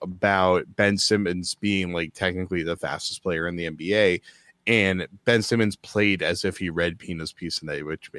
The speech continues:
hey, maybe he did, where Simmons was just trying to really kinda run past everybody. And even in the half court, he was really used, he just, he was playing with determination. And maybe that's the difference, and that's what makes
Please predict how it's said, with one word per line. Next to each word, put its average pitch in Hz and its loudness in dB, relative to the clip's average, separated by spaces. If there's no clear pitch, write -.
hey, 98 0
maybe 78 -6
he 85 -10
did, 87 0
where 107 6
Simmons 165 4
was 101 -2
just 101 -4
trying 110 2
to 90 2
really 101 0
kinda 117 2
run 92 0
past 82 -6
everybody. 71 -12
And 104 2
even 147 6
in 131 6
the 117 6
half 120 0
court, 87 0
he 113 0
was 98 0
really 110 0
used, 104 0
he 113 -2
just, 107 -4
he 127 6
was 123 6
playing 175 4
with 156 -2
determination. 131 2
And 95 -4
maybe 107 2
that's 98 2
the 104 2
difference, 110 0
and 90 -2
that's 85 -2
what 90 -2
makes - -6